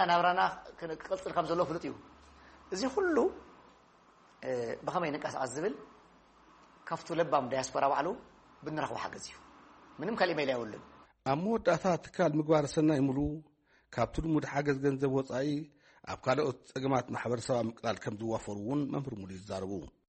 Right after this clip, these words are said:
Speaker 1: ካልእ ህዝባዊ ዝኾነ ስራሕቲ እውን፣ እ፣ ንሰርሕ ኢና። እ፣ ንኣብነት ብሙሉእነት ዳያስፖራ ብምድጋፎም ልዕሊ ሰብዓ ዝኾኑ በዚ ኩናት እዚ ክትምና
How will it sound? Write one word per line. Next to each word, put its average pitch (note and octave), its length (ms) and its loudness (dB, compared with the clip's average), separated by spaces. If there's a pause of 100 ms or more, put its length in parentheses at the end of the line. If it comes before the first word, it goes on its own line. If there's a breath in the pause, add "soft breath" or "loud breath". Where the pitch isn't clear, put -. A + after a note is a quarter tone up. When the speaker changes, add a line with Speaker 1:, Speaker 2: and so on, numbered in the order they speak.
(360 loud breath)
Speaker 1:
ካልእ D#3 340 0 (160)
ህዝባዊ D3 340 4
ዝኾነ C#3 240 0
ስራሕቲ C3 340 -4
እውን፣ D#3+ 180 -2 (540)
እ፣ B2+ 100 -10 (340)
ንሰርሕ C#3 360 -2
ኢና። C3+ 100 -2 (800)
እ፣ - 60 -14 (380)
ንኣብነት C#3+ 460 -2 (600)
ብሙሉእነት C#3 720 -4
ዳያስፖራ C#3+ 400 -2
ብምድጋፎም C3 580 -4 (720)
ልዕሊ C3 220 -6
ሰብዓ E3 280 4
ዝኾኑ B2+ 300 -4
በዚ C3 160 -6
ኩናት C#3+ 300 -2
እዚ - 140 -12
ክትምና C3 340 -8